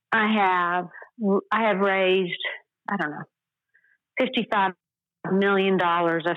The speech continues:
started seven not-for-profit organizations. And still, that is the tender part of the story. And so really what I want to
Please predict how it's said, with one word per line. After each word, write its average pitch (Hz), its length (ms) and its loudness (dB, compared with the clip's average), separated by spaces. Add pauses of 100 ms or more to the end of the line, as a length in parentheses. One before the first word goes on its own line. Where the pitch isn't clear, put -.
started 180 380 -2 (160)
seven 190 300 2
not-for-profit 175 680 -2
organizations. 170 880 0 (1080)
And 202 160 0 (100)
still, 220 300 2
that 196 200 2
is 185 140 -2
the 180 140 -2 (100)
tender 202 260 0
part 190 380 -2
of 175 60 -2
the 180 160 -2
story. 185 400 0
And 170 100 -8 (100)
so 180 380 0 (540)
really 226 320 2
what 190 240 0
I 190 80 0
want 190 180 2
to 190 60 0